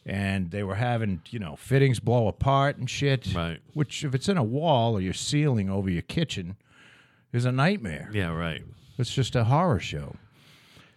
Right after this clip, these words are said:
Speaker 1: So, but this pex pipe, I believe, was used in Europe for years.
Speaker 2: Oh, really?
Speaker 1: Well, that's what Dan, the plumber, tells me. And, uh,
Speaker 2: Well, he wouldn't lie.
Speaker 1: well, he would make something up, though.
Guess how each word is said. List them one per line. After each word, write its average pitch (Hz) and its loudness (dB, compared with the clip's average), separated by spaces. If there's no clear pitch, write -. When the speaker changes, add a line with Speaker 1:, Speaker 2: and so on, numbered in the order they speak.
Speaker 1:
So, 113 4
but - -2
this 117 -6
pex - -6
pipe, 107 -2
I 95 -4
believe, 180 -6
was 98 0
used 107 0
in 82 -2
Europe 98 0
for - -10
years. 90 -4
Speaker 2:
Oh, 135 4
really? 107 2
Speaker 1:
Well, 143 6
that's 175 0
what 185 0
Dan, 175 2
the 123 -4
plumber, 160 4
tells 87 0
me. 82 -2
And, 95 -4
uh, 92 -8
Speaker 2:
Well, 147 0
he 139 6
wouldn't 104 2
lie. 92 4
Speaker 1:
well, 185 8
he 160 10
would 175 8
make 156 2
something 117 2
up, 92 -2
though. 65 -8